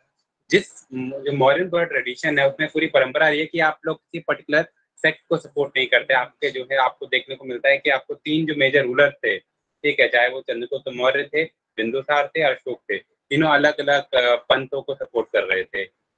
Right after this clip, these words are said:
ठीक है। चंद्रगुप्त मौर्य context में आपको देखने को मिलता है कि उन्होंने जैन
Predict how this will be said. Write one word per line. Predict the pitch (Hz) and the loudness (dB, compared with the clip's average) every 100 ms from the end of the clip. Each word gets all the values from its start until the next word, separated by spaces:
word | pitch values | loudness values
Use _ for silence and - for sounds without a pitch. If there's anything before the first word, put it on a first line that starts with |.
| - | -2
ठीक | 151 | 2
है। | 127 | 2
चंद्रगुप्त | 117 127 135 147 | 2 0 -2 -4
मौर्य | 139 135 135 143 | -2 2 2 0
context | 139 127 135 139 | -4 -4 -6 -6
में | |
आपको | 135 143 | -8 -6
देखने | 131 - 127 | -8 -10 -14
को | 127 | -8
मिलता | 120 139 | 2 2
है | |
कि | 135 | 2
उन्होंने | 135 127 127 | -6 -6 -6
जैन | 120 123 123 | 0 0 0